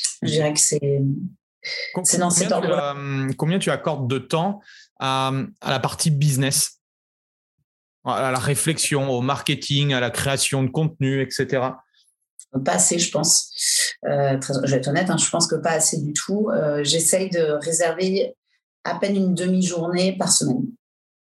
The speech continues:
Speaker 2: Ok. Et ça ressemble, du coup,
Speaker 1: Euh,
Speaker 2: ça
Speaker 1: je
Speaker 2: ressemble
Speaker 1: dirais
Speaker 2: à
Speaker 1: deux, deux heures, pour, euh, pour
Speaker 2: Ok.
Speaker 1: être un peu plus clair sur le nombre de temps. Et, je dirais environ deux heures, deux, trois heures quand je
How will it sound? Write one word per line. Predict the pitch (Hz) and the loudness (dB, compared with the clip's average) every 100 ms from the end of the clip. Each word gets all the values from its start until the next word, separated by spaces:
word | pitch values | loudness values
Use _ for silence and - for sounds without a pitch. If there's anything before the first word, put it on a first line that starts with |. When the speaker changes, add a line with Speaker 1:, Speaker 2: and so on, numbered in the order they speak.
| 107 | -4
Speaker 2:
Ok. | 92 113 - _ _ _ _ _ _ - - | 0 -2 -4 _ _ _ _ _ _ -6 -2
Et | |
ça | 123 | 0
ressemble, | - 165 151 | 0 0 0
du | 143 | 0
coup, | 175 | 2
Speaker 1:
Euh, | |
Speaker 2:
ça | - | 2
Speaker 1:
je | |
Speaker 2:
ressemble | 147 - 147 | 0 -4 0
Speaker 1:
dirais | 139 | 0
Speaker 2:
à | - 214 | 2 0
Speaker 1:
deux, | 214 - _ 220 | -2 -8 _ -2
deux | 214 185 | 0 0
heures, | 170 - 151 147 | -2 -4 -10 -6
pour, | 156 160 | 0 0
euh, | 147 | 0
pour | - 165 | 0 0
Speaker 2:
Ok. | |
Speaker 1:
être | 160 - | 0 0
un | 147 | -2
peu | 151 - | -4 -8
plus | - 160 | -8 -6
clair | - 170 170 | 0 2 2
sur | - 156 | 2 0
le | |
nombre | 147 151 | 0 0
de | 147 147 | 2 2
temps. | 165 | 2
Et, | 151 139 139 | 2 0 -2
je | - - - - | -2 -4 -2 0
dirais | - - - | 0 0 -2
environ | 180 185 185 | 0 0 2
deux | 196 175 156 | 0 2 0
heures, | 180 165 | 0 0
deux, | 160 190 | -2 -2
trois | - 120 190 185 | -2 -2 0 0
heures | 196 | -2
quand | - 175 | -2 -2
je | 156 | -2